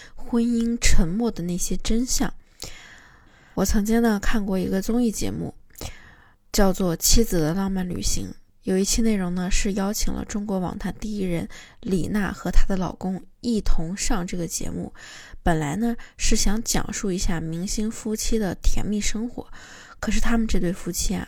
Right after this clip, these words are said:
却传递出了一个不一样的夫妻生活。李娜呢，在镜头前直言，生活中两个人无话可说，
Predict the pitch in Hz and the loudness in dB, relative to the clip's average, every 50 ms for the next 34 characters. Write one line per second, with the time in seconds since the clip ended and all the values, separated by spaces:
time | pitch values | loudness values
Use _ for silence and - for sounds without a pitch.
0 | - - - - - 190 - - - - 151 147 160 190 196 190 - - - 202 | -12 -14 -8 -4 -4 -2 2 4 4 4 4 2 0 0 -2 0 0 0 2 2
1 | 190 185 175 - - 226 - 175 170 - - - - - 220 175 160 180 247 349 | 2 2 0 -2 -4 -6 -6 -6 -8 -8 0 6 6 8 8 6 4 2 0 0
2 | 370 311 185 - - - 170 - - - 175 - - - - - - - - - | 0 -2 -4 -4 -6 -8 -8 -6 -6 -6 -6 -6 -6 -8 -10 -12 -16 -16 -18 -18
3 | - - - - - - - - - - - - - - - - - - - - | -18 -14 -14 -14 -12 -14 -16 -20 -20 -20 -20 -20 -20 -20 -20 -20 -20 -20 -20 -12
4 | - - 190 185 180 208 214 202 190 185 175 - - 190 175 175 - - 208 196 | -6 -2 0 0 2 2 2 0 0 -2 -2 -2 -2 -2 -2 -2 -2 -2 -2 0
5 | - 202 180 190 - - - 196 196 185 - - 180 175 165 165 160 151 180 - | 0 0 0 2 2 4 4 2 2 0 0 0 0 0 0 0 0 -2 -4 -6
6 | - - - - - - - - - - - 254 240 240 226 208 208 - 220 226 | -10 -16 -20 -20 -20 -20 -20 -16 -8 -2 2 4 4 4 4 2 2 2 0 0
7 | 220 202 - - 208 190 170 175 180 180 165 175 190 - - 233 190 - - - | 0 0 -2 -2 -2 -2 -2 0 -2 -2 -2 -4 -4 -4 -4 -6 -6 -6 -8 -8
8 | - 202 - - - 185 - | -6 -6 -4 -2 -2 -2 -4